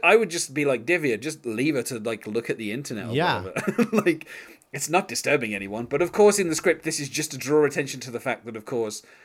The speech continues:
Speaker 1: um, you know, she has been sent the link to the Facebook by a number of people.
Speaker 2: Right.
Speaker 1: Um, and I think it's interesting because, of course, you know, in the first meeting between the Winklevoss twins and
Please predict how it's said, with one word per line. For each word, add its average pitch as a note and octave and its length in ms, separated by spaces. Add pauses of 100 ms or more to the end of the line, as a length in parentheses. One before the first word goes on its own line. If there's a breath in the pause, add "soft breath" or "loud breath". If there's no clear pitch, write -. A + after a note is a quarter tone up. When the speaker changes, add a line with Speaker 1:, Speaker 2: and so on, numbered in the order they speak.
(320 loud breath)
Speaker 1:
um, G#2+ 520
you A#2+ 160
know, F#2 320
she - 220
has B2+ 180
been B2+ 160
sent D#3+ 220
the B2+ 60
link A#2+ 280
to - 120
the - 80
Facebook G#2+ 520
by G2 340
a A2 80
number G#2+ 320
of F#2+ 100
people. F2 440
Speaker 2:
Right. G2 240 (180)
Speaker 1:
Um, G2+ 160 (100)
and D#3+ 120
I E3 80
think G#3 200
it's G#3+ 120
interesting F#3 400
because, D#3 260
of D3 100
course, C#3 320
you D#3+ 60
know, A#2+ 140
in C3+ 120
the C3 60
first F3+ 300
meeting D3 340
between B2 600 (240 soft breath)
the B2 100
Winklevoss C3 400
twins A#2+ 380
and A2 680